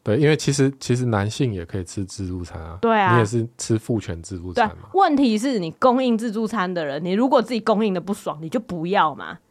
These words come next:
Speaker 2: 你如果觉得你女，
Speaker 1: 嗯。
Speaker 2: 女生就是应该在家里洗碗，然后我就会买名牌包给你，你就应该要这样子，你不可以今天说我不想洗碗，那我就不要买名牌包给你，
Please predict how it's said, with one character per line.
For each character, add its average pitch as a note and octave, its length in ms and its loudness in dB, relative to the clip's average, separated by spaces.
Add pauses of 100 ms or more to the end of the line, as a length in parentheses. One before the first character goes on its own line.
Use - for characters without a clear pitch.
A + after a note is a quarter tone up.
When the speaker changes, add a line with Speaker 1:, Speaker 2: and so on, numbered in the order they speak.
(120)
Speaker 2:
你 B3 100 0
如 F#4+ 100 2
果 - 120 4
觉 A#3+ 140 0
得 C4 120 4
你 A#3 160 2
女， A3 280 0
Speaker 1:
嗯。 A3 80 2
Speaker 2:
女 G3+ 160 4
生 C4 280 2
就 D#4 160 2
是 C4 120 -6
应 A#3+ 120 0
该 A#3+ 160 4
在 A#3+ 80 4
家 A#3 240 2
里 G3 40 0
洗 F3 280 -6
碗， F3+ 200 2
然 F3 80 0
后 F#3 80 4
我 F3+ 60 2
就 A#3 80 0
会 A3+ 80 2
买 F3 180 2
名 D#3+ 160 -8
牌 E3+ 160 -2
包 E3+ 220 2
给 D3+ 200 -8
你， D#3 120 -10
你 E3+ 100 -6
就 A3+ 220 -4
应 C#4 140 2
该 A#3+ 140 4
要 A#3+ 120 4
这 B3 100 -2
样 G#3+ 140 2
子， F#3 80 -6
你 F#3 80 -2
不 C#4 160 -4
可 B3 160 0
以 G3 60 -2
今 A3 280 -4
天 G#3+ 320 0
说 G#3+ 220 0
我 F3+ 160 -2
不 B3+ 140 0
想 E3 200 -2
洗 D#3+ 220 -10
碗， E3 220 -4
那 A3 100 2
我 F#3 80 2
就 G3+ 80 -6
不 F#3+ 200 -6
要 A#3 120 4
买 E3+ 160 -2
名 D#3+ 140 -10
牌 E3 260 -6
包 F3 220 -2
给 E3 180 -8
你， D#3 180 -12